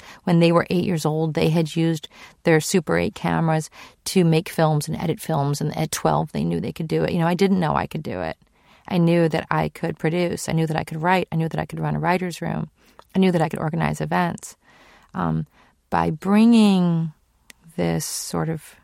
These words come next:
I like to call it camp counselor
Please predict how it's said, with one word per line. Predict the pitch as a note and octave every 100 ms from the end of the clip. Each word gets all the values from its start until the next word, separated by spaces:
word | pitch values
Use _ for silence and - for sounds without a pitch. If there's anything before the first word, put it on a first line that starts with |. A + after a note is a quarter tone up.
| _ _ _ _ _ _ _ _ -
I | E3+
like | D#3+
to | -
call | - E3+ E3+
it | - -
camp | - D#3 D3+
counselor | - D#3 D#3+ - - D2+